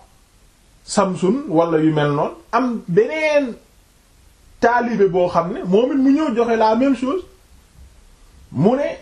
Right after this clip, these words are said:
fal awlaa, li nga xam ne moo gën a yey, al jam'u baynahuma, mooy dajale ñaari këne Az-Zubayr ak, ak,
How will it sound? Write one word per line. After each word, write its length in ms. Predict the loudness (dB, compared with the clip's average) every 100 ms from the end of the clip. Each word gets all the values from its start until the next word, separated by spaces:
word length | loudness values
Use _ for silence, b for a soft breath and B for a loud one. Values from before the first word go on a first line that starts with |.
| -20 _ _ -20 -6
fal 340 | 0 0 0 0
awlaa, 420 | 0 2 0 0
li 100 | 2
nga 100 | 0
xam 200 | 0 0
ne 80 | 2
moo 220 | 4 2
gën 220 | 2 2 2
a 80 |
yey, 280 | 4 2 2 -2
al 200 | -2 0
jam'u 340 | 0 0 0 0
baynahuma, 640 | 0 0 0 2 2 0
mooy 220 | 0 0
dajale 420 | 2 2 2 2 0
ñaari 440 | 0 2 0 -2
këne 340 | 0 0 -2 -8 -20 -20 -20 _ -20 _ _ -20 -20 -20 -18 -4
Az-Zubayr 680 | -2 0 0 2 2 2 0 -2
ak, 140 | -2
ak, 140 | -4